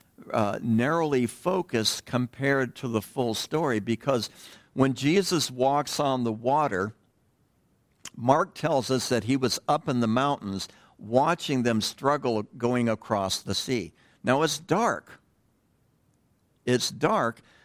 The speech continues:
Jesus is up in the mountain. Now, the, the disciples may have had a lantern, but it would have been hard to follow that boat with just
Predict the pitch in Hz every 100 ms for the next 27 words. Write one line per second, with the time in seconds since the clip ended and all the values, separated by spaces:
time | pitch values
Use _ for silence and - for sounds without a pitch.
0 | _ 110 107 143 208 170 156 147 139 151
1 | 151 127 120 131 139 117 98 - - -
2 | - 139 143 - 95 202 208 196 190 165
3 | 147 151 - 208 240 175 117 127 151 175
4 | 127 143 143 135 - - 143 135 113 117
5 | _ - 156 170 180 - _ _ _ _
6 | _ _ _ _ _ _ _ _ _ _
7 | _ _ _ _ _ _ _ _ _ _
8 | _ _ _ _ - 107 120 - _ _
9 | _ _ _ - 143 160 139 123 113 151
10 | 160 117 - 135 131 110 110 101 - -
11 | 101 - _ _ _ _ _ _ _ _
12 | _ _ - 117 98 101 113 -